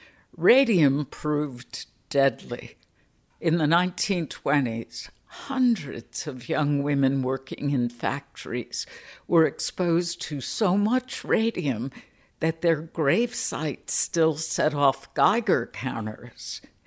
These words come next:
This story is at the heart of the film Radium Girls. Lydia Dean Pilcher is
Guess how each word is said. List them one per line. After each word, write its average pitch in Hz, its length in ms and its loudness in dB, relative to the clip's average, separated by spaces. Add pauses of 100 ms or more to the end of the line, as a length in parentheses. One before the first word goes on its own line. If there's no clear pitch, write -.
(500)
This 202 340 2
story 131 840 -2 (340)
is 151 260 0
at 143 200 -4
the 135 80 2
heart 175 340 0
of 139 220 0
the 147 100 2
film 139 640 -2 (360)
Radium 180 680 0
Girls. - 960 -8 (520)
Lydia 147 460 0
Dean 143 380 -2
Pilcher 151 720 -4
is 127 460 0